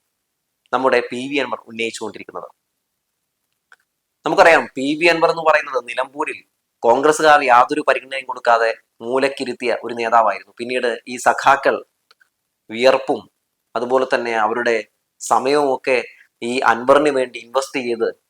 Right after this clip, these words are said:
ഈ ചൊ-, ചെങ്കൊടി കീഴിലേക്ക് അദ്ദേഹത്തെ കൊണ്ടുവന്ന് അദ്ദേഹത്തിനെ സ്വതന്ത്ര എം എൽ എ ആയി ജയിപ്പിച്ചെടുത്തു. ഇപ്പൊ എന്താണ് ചെയ്യുന്നത്? ഇപ്പോ മൂപ്പർക്ക് മന്ത്രിയാകണമെന്ന് തോന്നുന്നു. ഇപ്പോ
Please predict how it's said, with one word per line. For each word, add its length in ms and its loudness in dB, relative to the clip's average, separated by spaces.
ഈ 60 -6
ചൊ-, 380 -2
ചെങ്കൊടി 420 -2
കീഴിലേക്ക് 440 0
അദ്ദേഹത്തെ 320 0
കൊണ്ടുവന്ന് 520 -2
അദ്ദേഹത്തിനെ 500 -2
സ്വതന്ത്ര 460 -2
എം 220 0
എൽ 120 -4
എ 40 0
ആയി 180 2
ജയിപ്പിച്ചെടുത്തു. 640 -6
ഇപ്പൊ 160 6
എന്താണ് 260 6
ചെയ്യുന്നത്? 360 -6
ഇപ്പോ 200 2
മൂപ്പർക്ക് 640 2
മന്ത്രിയാകണമെന്ന് 720 2
തോന്നുന്നു. 260 -20
ഇപ്പോ 200 4